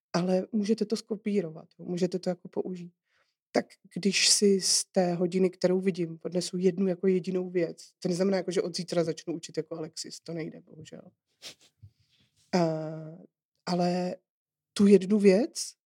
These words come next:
to, jak komunikuje se studenty, to, jak jako prostě říká, „Já tě vidím, ale teď domluví tenhle,“ a pak jako, a fakt si to pamatuje. To je prostě něco, co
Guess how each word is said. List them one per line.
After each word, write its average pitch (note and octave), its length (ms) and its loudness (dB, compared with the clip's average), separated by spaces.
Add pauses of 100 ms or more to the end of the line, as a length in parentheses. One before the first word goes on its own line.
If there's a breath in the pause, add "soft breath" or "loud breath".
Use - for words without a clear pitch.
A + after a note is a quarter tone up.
(220)
to, F#3 100 0
jak F#3 180 -2
komunikuje F#3+ 600 4
se F#3 140 0
studenty, E3+ 800 -4 (680)
to, G3 100 4
jak F3+ 200 2
jako F3 220 -4
prostě F3+ 280 -6
říká, F#3+ 280 -6
„Já F3 200 -8
tě F3 140 -8
vidím, G#3 580 -2
ale F3+ 140 -8
teď E3+ 160 -14
domluví F3 360 -4
tenhle,“ F3+ 440 -6
a F#3 60 -10
pak - 220 -18
jako, - 240 -10
a E3 40 -16
fakt - 180 -10
si - 80 -8
to F3 100 -4
pamatuje. E3 560 -6 (960)
To G3 100 0
je F#3 100 2
prostě F3 280 -6
něco, F#3+ 280 -4
co - 220 -4